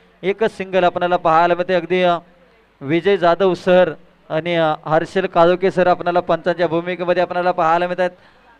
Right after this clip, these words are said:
अगदी, अ, वेगवान, अ, पावसाची सरीलाच या ठिकाणी सुरुवात झाली आणि या अशा परिस्थितीमध्ये पंचांची भूमिका साकारणं आणि या आयोजक कमिटीला सहकार्य क-, सहकार्य करणं,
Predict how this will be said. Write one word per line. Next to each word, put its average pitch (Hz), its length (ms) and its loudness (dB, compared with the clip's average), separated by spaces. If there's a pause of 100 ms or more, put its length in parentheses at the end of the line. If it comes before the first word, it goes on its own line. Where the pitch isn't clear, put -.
(560)
अगदी, 170 340 2
अ, 175 200 4 (1300)
वेगवान, 170 600 2
अ, 185 240 2 (1200)
पावसाची 202 500 4
सरीलाच 190 500 2
या 180 120 4
ठिकाणी 180 320 -2
सुरुवात 175 380 2
झाली 170 220 2
आणि 175 220 -4
या 180 320 2 (420)
अशा 165 240 0
परिस्थितीमध्ये 190 720 0
पंचांची 196 520 0
भूमिका 185 380 -2
साकारणं 170 560 -2 (400)
आणि 170 380 -2
या 175 80 6
आयोजक 170 300 2
कमिटीला 185 400 0
सहकार्य 185 460 0
क-, 185 340 -2
सहकार्य 214 400 0
करणं, 170 340 -2